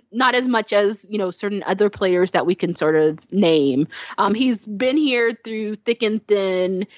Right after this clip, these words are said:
and has been, you know, someone who has been focused on, you know, being great every single season. I think even in twenty sixteen, which I think is probably for many would say that was the low point in Harden's career,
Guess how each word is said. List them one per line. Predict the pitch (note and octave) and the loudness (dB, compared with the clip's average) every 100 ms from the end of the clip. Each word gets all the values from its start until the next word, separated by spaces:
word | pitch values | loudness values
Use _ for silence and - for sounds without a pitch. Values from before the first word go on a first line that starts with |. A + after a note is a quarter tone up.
| _ - | _ 0
and | D#4+ F#3 F#3 G3+ | 2 4 2 0
has | A#3 G#3 G#3+ | 0 0 0
been, | G3 F#3+ F#3 F3+ E3+ | 0 0 0 -8 -4
you | B3 | 0
know, | G#3 | 0
someone | G3 B3 B3 A#3 | 0 0 2 0
who | A3+ A#3+ F#3+ | 0 0 -2
has | G#3 G#3+ G3 | 0 2 2
been | G3 F3+ | -2 -4
focused | - A3 G#3+ G3+ F#3+ - - | 0 0 2 0 0 -6 0
on, | F#3+ E3+ E3+ E3+ E3+ _ - - | 2 2 0 -4 -10 _ -16 -4
you | A#3+ | 0
know, | F3 D#3+ _ _ _ _ | 0 -2 _ _ _ _
being | C#4+ D4 D4+ C#4 B3 A#3 A3 G3 G3 _ | -2 0 2 2 0 -2 -4 -14 -20 _
great | - A#3 G#3 - - G#3 | -4 -2 -2 -6 -8 -4
every | G#3+ G#3+ | -2 -4
single | - G3+ F#3 | -4 -2 -2
season. | - F#3 D#3+ C3+ G#2+ C3 - - | -2 -6 -2 -2 -2 -8 -12 -4
I | A3+ | 0
think | C4 C4 | 2 2
even | C#4+ C4+ | 2 2
in | B3 A#3 | 0 0
twenty | D4+ B3 | 0 0
sixteen, | - A3+ - - G#3+ G#3 | 0 -4 -4 -4 -2 0
which | G3 G3 | 0 0
I | G3+ | 0
think | G3+ G3 | 0 0
is | G3 F#3+ - _ | -2 -2 -14 _
probably | - G#3 G#3 F#3+ F#3+ G3 F#3+ - | -2 0 2 0 0 -4 -8 -4
for | G3 | -2
many | G#3 A3 G#3+ G#3 G3+ G3 - - | 0 0 0 0 -2 -4 -12 -6
would | B3 G#3+ - | -4 -4 -8
say | - A3+ G#3+ G3 | -6 0 2 0
that | G3 G#3 F3+ | 0 -2 0
was | G3+ F#3 | 0 0
the | F#3+ | 0
low | F#3+ G3 | 2 0
point | - G#3+ G#3 G#3 - | 0 -2 -2 -2 -2
in | G3+ | -2
Harden's | G3+ G#3+ F#3+ F#3+ | 0 2 2 -2
career, | - G3 G3 G3 F#3+ | -2 0 2 2 0